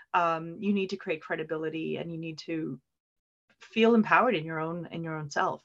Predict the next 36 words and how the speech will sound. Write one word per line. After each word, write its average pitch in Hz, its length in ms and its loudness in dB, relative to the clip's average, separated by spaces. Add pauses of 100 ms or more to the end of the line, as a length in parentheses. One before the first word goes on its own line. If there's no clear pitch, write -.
too. 185 380 -2 (460)
Um, 170 480 -6 (540)
and 175 540 -4 (760)
I 185 120 8
think 214 200 8
the, 175 140 8
the 170 100 2
leaders 190 440 8
I 165 300 0 (160)
have 165 280 -4
noticed 170 440 -2
the 151 80 -6
most 160 440 -2
are 165 100 -4
the 160 80 -2
ones 151 300 -4
who, 151 420 -4 (460)
um, 147 460 -2 (1500)
really 185 420 4 (920)
can 214 160 8
bring 240 320 6
up 175 120 6
numbers 156 520 4
quite - 220 0
quickly. - 500 -6 (440)
But 202 120 8
maybe 247 200 12
because 240 200 8
I'm 214 100 12
a 196 60 6
data 165 300 6
geek 208 380 0
and 196 80 4
I 202 100 8
love 165 320 -2
it, 220 140 2